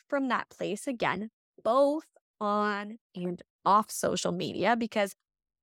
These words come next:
what you're saying on social media, if you're not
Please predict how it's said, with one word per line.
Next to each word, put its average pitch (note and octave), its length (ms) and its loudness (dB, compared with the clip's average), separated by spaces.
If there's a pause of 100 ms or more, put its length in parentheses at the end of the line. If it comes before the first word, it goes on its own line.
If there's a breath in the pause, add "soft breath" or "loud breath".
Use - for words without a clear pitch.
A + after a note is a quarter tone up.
(140)
what - 160 0
you're F4 140 0
saying A3 320 2
on A3 140 0
social F#3+ 360 0
media, G#3 520 -2
if - 160 -8
you're G3+ 160 -4
not D#4 220 -2